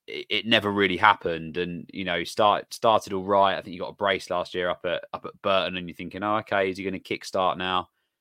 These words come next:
Subsequently ends up on loan there the back end of the season, and we go again. Is this gonna be his season under another manager?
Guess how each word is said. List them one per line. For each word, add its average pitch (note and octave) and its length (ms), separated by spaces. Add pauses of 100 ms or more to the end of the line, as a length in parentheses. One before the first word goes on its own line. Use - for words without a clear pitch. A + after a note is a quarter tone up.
(200)
Subsequently F2+ 600
ends E2+ 160
up F2 160
on F2 120
loan F2 260
there F2 180
the D#2+ 60
back - 240
end F2 140
of E2 60
the E2 80
season, F2 540 (300)
and D#2+ 100
we E2+ 100
go E2+ 180
again. E2 480
Is F#2+ 160
this F#2+ 160
gonna G2 220
be D2+ 180
his C#2+ 200
season D2+ 340
under D2+ 220
another E2+ 300
manager? D2 440